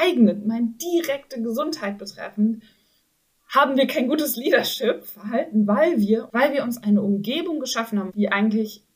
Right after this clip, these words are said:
total schädlich ist, was zum Beispiel unsere eigene Gesundheit betrifft. Zum Beispiel hochkalorienhaltiges Essen, immer und überall verfügbar, mit wenig Nährstoffen, aber viel, ne, Fett und Zucker und so weiter und so fort.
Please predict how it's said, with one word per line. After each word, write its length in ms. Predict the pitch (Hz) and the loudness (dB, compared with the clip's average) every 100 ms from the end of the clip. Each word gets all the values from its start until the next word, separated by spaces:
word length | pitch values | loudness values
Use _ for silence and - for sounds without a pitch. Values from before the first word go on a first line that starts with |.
| _ _ _ - | _ _ _ -6
total 680 | 320 370 - 269 247 254 | -2 -2 -4 -2 -2 -2
schädlich 520 | 240 - 277 - 202 - | -4 -6 -8 -6 -6 -2
ist, 280 | 185 214 | -2 -4
was 200 | - 226 | -6 -4
zum 80 | 214 | -2
Beispiel 260 | 214 226 214 | -4 -4 -4
unsere 160 | 226 | -2
eigene 220 | - 226 233 | -2 -2 -2
Gesundheit 480 | 240 330 214 208 | -4 -6 -8 -16
betrifft. 420 | _ - 170 - _ _ _ | _ -18 -16 -16 _ _ _
Zum 220 | - 190 | -4 2
Beispiel 420 | 196 165 208 214 208 | 4 4 2 4 4
hochkalorienhaltiges 920 | 202 202 185 180 208 208 196 202 202 | 2 0 -2 0 0 0 0 -4 -8
Essen, 340 | - - 220 214 | -8 -2 0 0
immer 180 | 185 196 | 0 -2
und 100 | - | -2
überall 300 | 202 - - | -2 -2 -2
verfügbar, 560 | 175 202 208 214 214 | -6 -2 0 0 0
mit 160 | 202 - | -2 -8
wenig 200 | - - | -18 -4
Nährstoffen, 500 | 226 247 - 220 208 | 0 0 -2 -4 -4
aber 260 | 170 160 | -4 -4
viel, 380 | - 226 208 202 | -2 2 2 2
ne, 180 | 220 285 294 | -2 -4 -2
Fett 240 | 214 208 | -4 -2
und 100 | 208 | -4
Zucker 300 | 208 196 - | -6 -6 -6
und 120 | 175 | -8
so 120 | - | -10
weiter 280 | 156 147 151 | -10 -12 -12
und 80 | - | -20
so 100 | - | -20
fort. 340 | - 139 151 | -18 -12 -12